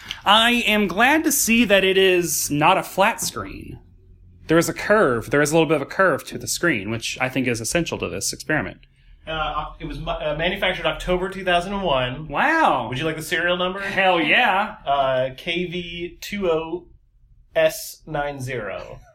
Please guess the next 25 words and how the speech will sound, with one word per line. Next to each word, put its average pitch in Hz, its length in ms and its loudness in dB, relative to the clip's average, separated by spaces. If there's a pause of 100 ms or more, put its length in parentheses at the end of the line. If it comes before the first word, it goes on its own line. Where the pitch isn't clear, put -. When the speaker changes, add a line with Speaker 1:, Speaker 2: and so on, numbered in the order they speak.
(140)
Speaker 1:
<laughs> - 100 -12 (960)
Speaker 2:
It 131 60 -12
is 131 80 -8
Speaker 1:
So, 247 120 6 (380)
Speaker 2:
the, 143 60 -12
yeah. - 160 -10 (180)
Speaker 1:
the, 214 300 0
uh, 185 580 4
the 175 80 -4
point, 294 280 4
so 240 140 4
Speaker 2:
Oh, 190 140 -6
Speaker 1:
tonight 240 320 4
Speaker 2:
that's 226 120 -2
the 180 60 -4
model 156 320 0
number, 113 380 -8
which 147 140 -10
actually 170 220 0
is - 60 -10
probably 185 220 2
more 180 180 2
interesting 131 440 -2
for 120 160 -14
people 117 520 -10